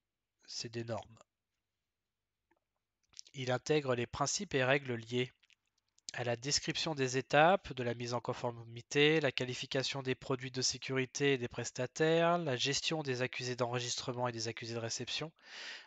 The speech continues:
la cryptologie et la protection des échanges, et la validation des certificats par l'État. D'après vous, les lois et directives françaises ont pour objectif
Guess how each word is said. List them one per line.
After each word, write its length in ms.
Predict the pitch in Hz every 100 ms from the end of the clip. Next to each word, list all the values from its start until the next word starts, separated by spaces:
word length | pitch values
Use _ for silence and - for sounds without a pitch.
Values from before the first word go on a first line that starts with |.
| -
la 240 | 123 190
cryptologie 720 | - - 165 165 151 151 139
et 40 | 151
la 100 | 123
protection 1120 | - 127 - - _ - 123 - - 147 120 _ -
des 240 | 120 113
échanges, 640 | 120 - 127 190 202 233 233 - - - -
et 60 |
la 160 | 127 160
validation 500 | 135 123 120 - 147
des 80 | 123
certificats 600 | - - - - - 190
par 180 | 175
l'État. 300 | 135 - 117 - _ _ _ _ _ _ _ _ _ _ _ _ - - - - - - _
D'après 420 | 127 170 - 190 175
vous, 220 | 156 165 - -
les 180 | 127 131
lois 340 | 131 165 208
et 120 | 135 127
directives 480 | 143 165 160 208
françaises 580 | - - 170 - 131 123 -
ont 140 | 135
pour 300 | - 139 -
objectif 720 | 190 165 160 - - 233 -